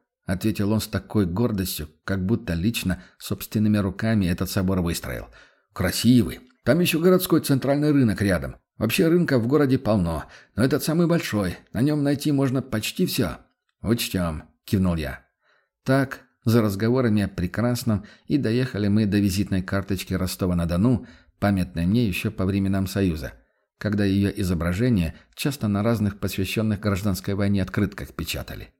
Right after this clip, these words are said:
Правда, сейчас я осознал, что открытка — это совсем не то. Памятник тачанке впечатлял. Четвёрка бронзовых озверевших коней явно неслась, ничего не разбирая на своём пути, готовая смести любую преграду.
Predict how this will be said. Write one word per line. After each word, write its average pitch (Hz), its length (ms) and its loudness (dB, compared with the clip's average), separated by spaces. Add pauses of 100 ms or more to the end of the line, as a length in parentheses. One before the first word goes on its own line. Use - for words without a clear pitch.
(160)
Правда, 147 640 0
сейчас 139 460 -2
я 120 140 0
осознал, 120 440 0
что 117 200 -4
открытка — 110 800 -6
это 123 180 -4
совсем 123 400 -2
не 110 120 2
то. - 320 -8 (680)
Памятник 127 580 0
тачанке 120 640 -2
впечатлял. 82 800 -6 (540)
Четвёрка 135 480 0
бронзовых 120 720 2
озверевших 120 600 2
коней 131 360 2
явно 127 300 0
неслась, 120 580 0 (260)
ничего 131 380 2
не 131 140 0
разбирая 120 520 0
на 113 80 -2
своём 113 320 0
пути, 120 560 -4 (340)
готовая 147 460 -2
смести 110 380 -2
любую 127 320 0
преграду. 98 560 -4